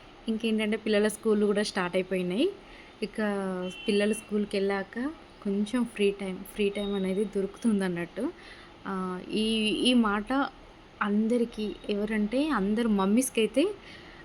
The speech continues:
ఆ, అర్థమవుతుంది ఏంటి అనేది. వన్ అండ్ హాఫ్ మంత్ ఫుల్ సమ్మర్ హాలిడేస్ తర్వాత పిల్లల్ని భరించి భరించి స్కూల్కి పంపేశాం కదా, ఇప్పుడు మాత్రం హ్యాపీగా కొంచెం ప్రశాంతంగా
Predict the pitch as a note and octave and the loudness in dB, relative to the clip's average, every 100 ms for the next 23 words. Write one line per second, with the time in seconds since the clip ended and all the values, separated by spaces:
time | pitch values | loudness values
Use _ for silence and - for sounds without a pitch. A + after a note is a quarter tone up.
0 | - A3 G#3+ G3+ G3 G3 C4 B3+ A#3 F#3 | -6 -2 -2 -2 4 8 8 8 6 4
1 | E3+ G3+ A3 A3 G#3+ G3 F#3+ F3 G3+ F#4 | 4 4 2 4 2 2 2 0 -2 -4
2 | - - - - - - - - G#3 G3+ | -10 -20 -20 -20 -20 -20 -20 -8 -2 2
3 | G3+ F#3+ G#3+ C#4 A#3+ A3+ G#3+ A3+ A#3 A#3 | 2 2 2 4 6 6 2 2 2 2
4 | - G3+ G#3+ G#3 G3 F#3+ G3+ F#3+ F#3 F#3 | 2 2 2 0 0 0 0 0 0 0
5 | G3+ - E3+ F3 F#3 - G#3+ F4+ - - | -2 -6 -6 -4 -6 -6 -8 -8 -10 -20
6 | - - - G#3 G3 G#3 G#3 G3+ F3 F3+ | -20 -18 -4 0 2 2 2 0 0 -2
7 | G3+ A3+ B3 F#3 F#3 F#3 G#3 - A#3 A#3 | 0 -2 -2 -2 -2 -4 -6 -6 2 2
8 | A#3 G#3+ F#3+ G3+ G3+ F#3+ F3 F#3 F3+ C4+ | 2 0 0 -2 -6 -6 -8 -6 -6 -6
9 | D#4 G#3 F#3 G3+ F#3+ F3+ F3+ G#3+ G#3 F3 | -6 -8 -6 -4 -2 -2 -4 -6 -6 -8
10 | E3+ G3 G3 F#3+ - - - - F#3+ G3 | -4 -2 -2 -6 -10 -20 -12 -6 -4 -4
11 | - F#3 - G3 F#3+ F#3+ F#3 F3+ | -4 -6 -4 -4 -2 -2 -2 -4